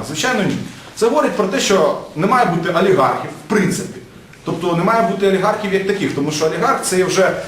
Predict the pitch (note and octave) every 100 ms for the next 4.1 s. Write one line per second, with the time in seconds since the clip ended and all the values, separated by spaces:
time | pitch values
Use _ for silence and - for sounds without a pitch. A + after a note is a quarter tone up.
0 | - - D3+ D3 D3+ G#3 A3+ F3+ - E3
1 | D3+ D3 C3 - - D#3+ E3+ F#3+ F#3+ C4+
2 | B3 F#3 - F#3 F3+ G#3 G3+ F3+ F#3+ F#3
3 | F3 A3+ G#3+ F#3+ E3+ F#3 F#3 F#3+ E3 C#3+